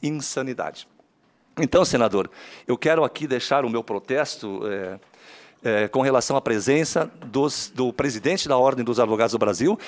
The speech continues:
e, conforme constava também do convite, o ministro da Educação, que também está inscrito e deveria estar aqui. Portanto, é, essa manifestação da Associação Nacional dos Bacharéis em Direito, que, diante da ausência de qualquer outro tipo de socorro,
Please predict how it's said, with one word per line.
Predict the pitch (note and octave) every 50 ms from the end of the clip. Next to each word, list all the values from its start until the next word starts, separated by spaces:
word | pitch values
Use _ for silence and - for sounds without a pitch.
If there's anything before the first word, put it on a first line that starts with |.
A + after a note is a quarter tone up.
| - - -
e, | F3+ -
conforme | - G3+ G3 - - F3 E3 D#3+ D#3
constava | - D#3 D3 C3 - - D3 C#3 C3 B2
também | - C3 A#2+ A2+ A2
do | A#2 C3
convite, | - F3 D3 A#2 D3+ F3 E3+ - F3+ F3 - - - - -
o | - E3+
ministro | F#3 F#3+ F#3+ F3+ D3+ D3+ F3+ G#3 G#3 - - - F3+ G3 - -
da | D3 D3+ D#3+
Educação, | E3 E3+ C#3+ F3+ - F3 E3 - - D#3+ E3 E3 D#3+ - - - - _
que | - -
também | - - E3 C#3 A#2+ C#3+ D#3
está | D#3 C#3 - - C3+
inscrito | C3 B2+ - - - B2+ D3 D#3+ D#3 - E3 D#3
e | D3+ D3 D3
deveria | C3 D3 C3+ C3+ C3 C#3 C#3 B2+
estar | C3+ B2+ - C#3 C3+
aqui. | C#3+ - - F#2+ F#2+ - _ - - - - - - - - _ _ -
Portanto, | - - - - E3+ F3 F3 - E3 D#3+
é, | D3+ C3+ C3+ C3 B2 A#2 A2 G2+ G#2 A#2+ - _ _ _ _
essa | - C#3+ D3 C#3 - D3
manifestação | C3+ C3 B2+ C3+ - C#3 B2 - C3 A2 - - - C3+ D3+ D3 - - - - - -
da | - - A#2+ A#2 A#2 A2
Associação | A2 - C3+ B2+ D3 A#2+ - C3+ C3
Nacional | C3+ C3 - - A#2+ A#2+ A#2 A#2 A#2 A2 - -
dos | - A#2 G#2
Bacharéis | A2+ B2 A#2+ - A#2 A#2+ B2 A2
em | A2+
Direito, | G2 G2 A2+ B2 D#3 F3+ F3+ - - - - - - -
que, | - - E3+
diante | C3+ B2+ D3+ F3 F#3+ F#3 - E3
da | E3
ausência | D3+ C#3 B2+ A2+ D#3 F3 D#3+ - D3+
de | B2+ C#3
qualquer | - D3 C3+ B2 E3+ F3+ F3
outro | F3 F3 - C3
tipo | - - D#3+ - E3 C3+
de | C3
socorro, | - - C#3 - - C#3 D#3+ F3 D#3+ F3